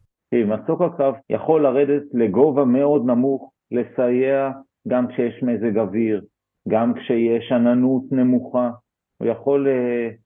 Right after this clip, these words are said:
לסייע בסיטואציות, אה, מאוד מורכבות, שכטמ"ם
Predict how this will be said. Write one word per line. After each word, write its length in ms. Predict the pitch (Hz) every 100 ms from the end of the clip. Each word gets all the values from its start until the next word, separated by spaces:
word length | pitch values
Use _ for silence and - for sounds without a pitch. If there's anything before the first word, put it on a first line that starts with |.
| _
לסייע 760 | - 104 - 113 98 113 139 143 143 _ _
בסיטואציות, 1080 | - 98 - 117 110 107 117 139 - 160 151 _ _ _ _ _ -
אה, 440 | 113 113 120 120 120
מאוד 580 | 120 135 139 156 123 127 _ -
מורכבות, 880 | 151 127 - 151 107 156 185 175 _ _ _ _ _ -
שכטמ"ם 800 | - 110 - 123 123 127 156